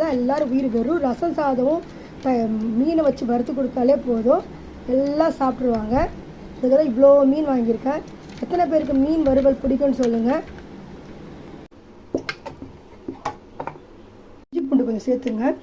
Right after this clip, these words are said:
பொருட்கள் ஆறிடுச்சு, இப்ப மிக்சியில போட்டு அரைச்சிக்கலாம். மசாலா பொருட்கள் அரைச்சாச்சு. பாருங்க, கொர கொரன்னு அரைங்க, ரொம்ப மையா அரைச்சிடாதீங்க.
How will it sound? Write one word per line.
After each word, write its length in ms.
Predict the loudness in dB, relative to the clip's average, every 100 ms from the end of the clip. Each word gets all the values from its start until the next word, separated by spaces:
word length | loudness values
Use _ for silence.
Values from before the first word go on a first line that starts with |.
| -14 -20 -20 -20 -20 -20 -20 -12
பொருட்கள் 360 | -8 -2 0 2
ஆறிடுச்சு, 340 | 2 0 0 0 2
இப்ப 140 | 2 2
மிக்சியில 280 | 2 2 4
போட்டு 180 | 2 0
அரைச்சிக்கலாம். 460 | -4 -2 0 0 -4 -16 -20 -20 -20 -6 -2 2 2 4 4 6 4 4 4 2 2 2 4 4 4 4 4 4 4 4 4 2 2 0 -2 -20 -20 -20 -20 -12 0
மசாலா 380 | 0 2 4 4 2
பொருட்கள் 340 | -4 -4 -2 -2
அரைச்சாச்சு. 520 | -2 -2 -2 -2 -4 -2
பாருங்க, 260 | -4 0 0 0
கொர 140 | -4 0
கொரன்னு 260 | 0 2 0
அரைங்க, 240 | 0 0 0 0 -6 -20 -20 -6 2
ரொம்ப 180 | 4 6 6
மையா 320 | 8 6 6
அரைச்சிடாதீங்க. 420 | 4 0 -2 -2